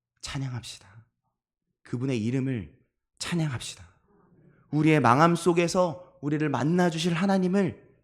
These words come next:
우리의 고통 가운데서 우리를 안으실 하나님을,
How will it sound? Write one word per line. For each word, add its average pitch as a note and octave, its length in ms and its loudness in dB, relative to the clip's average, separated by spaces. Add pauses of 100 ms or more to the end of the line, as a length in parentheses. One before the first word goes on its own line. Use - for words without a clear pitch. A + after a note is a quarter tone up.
(340)
우리의 D#3+ 220 4
고통 E3 400 2
가운데서 F3 920 -2
우리를 E3 240 4 (140)
안으실 F#3 400 4
하나님을, D3+ 480 -4